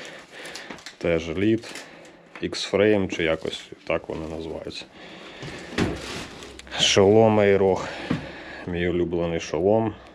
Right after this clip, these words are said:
з інтеркомом, в якому музика. Ну, оці окуляри, що я тестував. Fox. Самі окуляри теж дуже зручні, тому що є для носа,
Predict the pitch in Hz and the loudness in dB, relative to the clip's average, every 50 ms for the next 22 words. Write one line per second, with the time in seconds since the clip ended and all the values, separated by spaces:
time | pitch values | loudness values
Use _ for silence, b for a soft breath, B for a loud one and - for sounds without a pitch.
0 | B B B - 87 85 90 85 80 - 85 78 - - 107 107 107 104 104 98 | B B B -10 -6 -4 -4 -4 -2 -2 -4 -4 0 2 2 4 4 4 4 2
1 | 95 95 90 - - - 92 80 80 - 82 80 80 80 82 87 85 80 80 78 | 2 0 -4 -10 -12 -8 -6 -6 -6 -4 -4 -2 -2 -2 -2 -2 -2 -2 -4 -6
2 | - - - - - - _ B B B B B B B B B B B B B | -6 -8 -10 -10 -10 -14 _ B B B B B B B B B B B B B
3 | B B B B B B B _ _ - - - 107 95 85 80 - - - 82 | B B B B B B B _ _ -10 -4 0 0 2 0 0 -2 -2 -2 -2
4 | 78 76 - - 85 98 120 127 127 117 117 104 - - 110 101 101 101 - 98 | -2 -2 0 0 2 4 6 6 6 6 4 0 -2 0 0 0 0 0 -2 -4
5 | - - - - 95 95 95 95 92 90 - B B B B B B B B _ | -6 -6 -6 -4 -2 0 2 2 0 0 -2 B B B B B B B B _
6 | _ - - - - - 107 107 104 101 - - - - - - _ B B B | _ -20 -20 -18 -2 2 4 4 4 4 0 -6 -14 -16 -18 -20 _ B B B
7 | B B B B B B B B B B B B B B B B - _ _ _ | B B B B B B B B B B B B B B B B -20 _ _ _
8 | - - - - - 101 95 101 113 120 117 113 107 - - 104 107 104 101 98 | -20 -16 -14 -4 0 2 6 8 8 8 8 8 6 2 2 2 4 6 6 6
9 | 98 95 - 107 98 92 92 87 104 95 98 95 92 92 95 - - - 110 104 | 4 2 2 2 2 2 2 2 2 2 4 2 2 2 0 0 2 4 4 4
10 | - 95 90 90 90 - - 92 90 87 90 92 92 85 - B B B B B | 4 2 0 0 -2 -2 -2 -2 -2 2 2 2 2 2 0 B B B B B
11 | B - 87 87 90 90 90 90 87 82 80 - - 80 | B -8 -4 0 2 2 2 2 2 2 0 -2 -4 -6